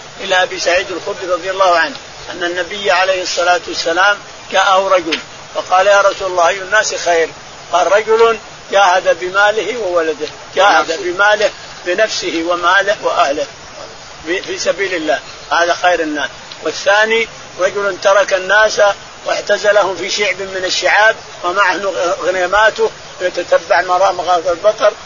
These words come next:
Speaker 1: واعتزل الناس علشان لا يت-، لا يأذونه ولا يديهم، لا يأذونه ولا يديهم، لأن خلان السوء، أعوذ بالله، يعني قرناء السوء، خلان القرناء، قرناء السوء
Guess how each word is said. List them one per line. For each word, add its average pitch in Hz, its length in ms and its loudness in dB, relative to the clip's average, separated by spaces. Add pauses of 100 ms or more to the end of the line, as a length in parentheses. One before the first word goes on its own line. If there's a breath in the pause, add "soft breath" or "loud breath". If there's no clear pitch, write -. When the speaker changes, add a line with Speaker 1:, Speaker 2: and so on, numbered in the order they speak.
(180)
Speaker 1:
واعتزل 175 600 2
الناس 151 340 -2
علشان 175 400 -2
لا 180 180 4
يت-، - 220 -6
لا 180 120 4
يأذونه 240 280 -4
ولا 175 280 2
يديهم، 147 340 -6 (340)
لا 208 120 4
يأذونه 208 440 2
ولا 185 320 2
يديهم، 147 240 -4 (300)
لأن 175 200 0
خلان 226 380 2
السوء، 233 380 0 (300)
أعوذ 175 300 -2
بالله، 208 200 0
يعني 175 300 2
قرناء 226 420 2
السوء، 170 300 -2
خلان 220 300 2
القرناء، 190 500 0 (280)
قرناء 214 360 2
السوء 226 320 0